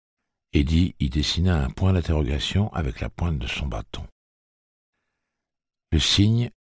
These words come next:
était clair et net. « Ok », dit-il en l'effaçant. « J'ai fini. » « Mange un morceau alors », dit Susanna.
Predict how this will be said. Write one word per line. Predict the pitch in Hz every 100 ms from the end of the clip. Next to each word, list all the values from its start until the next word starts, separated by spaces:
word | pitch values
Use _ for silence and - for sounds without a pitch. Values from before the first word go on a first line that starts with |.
| _ _
était | 87 80 78
clair | - - 73
et |
net. « | - - - - - - _ _ _ _ _ _ _ _ _ _ _ _ _ _ _ _ - - _ _ _ _ _ _ 107
Ok », | 110 - - - _ _ _ _ _ -
dit-il | 76 - 87
en | 73
l'effaçant. « | 62 - - - - _ _ _ _ _ _ _ _ _ _ _ _ _ -
J'ai | 156
fini. » « | 135 165 147 - - - _ _ _ _ _ _ _ _ _ -
Mange | 82 82
un | 113
morceau | 170 - 226 214
alors », | 127 113 71 - -
dit | -
Susanna. | - 73 69 -